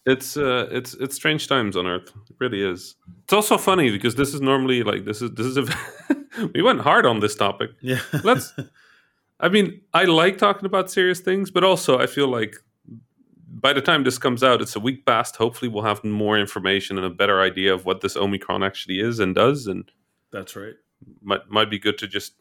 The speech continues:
Speaker 1: pin this topic for when we know more, 'cause
Speaker 2: Yeah, you're right.
Speaker 1: developing,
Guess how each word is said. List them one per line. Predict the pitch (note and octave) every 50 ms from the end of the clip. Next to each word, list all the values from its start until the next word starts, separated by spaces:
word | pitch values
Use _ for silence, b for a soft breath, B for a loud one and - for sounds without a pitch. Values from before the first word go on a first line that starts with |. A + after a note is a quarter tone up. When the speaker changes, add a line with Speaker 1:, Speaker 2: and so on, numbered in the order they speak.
| _ _ -
Speaker 1:
pin | A2 G#2+ A2 G2
this | G2+ G2 -
topic | - G#2+ G2 G2 - G2+ F#2+ -
for | - - G2+ F#2+
when | F#2+ F#2+ F#2+
we | F#2+ F#2+
know | F#2+ F#2 F#2 F2+
more, | F2+ F#2 G2 G2 F2+ E2+ E2+ F2 - -
'cause | - F#2 - - - - - _ _ _ _ _ _ _ _ _ _ _ _ _ _ _ _ _ _ _ _ _ _ _ _ _ -
Speaker 2:
Yeah, | C3 E3+ G3+
you're | F3+ D3+ D#3+
right. | -
Speaker 1:
developing, | G#2+ G#2 B2 E3 D#3+ D3+ - D#3+ C3 - -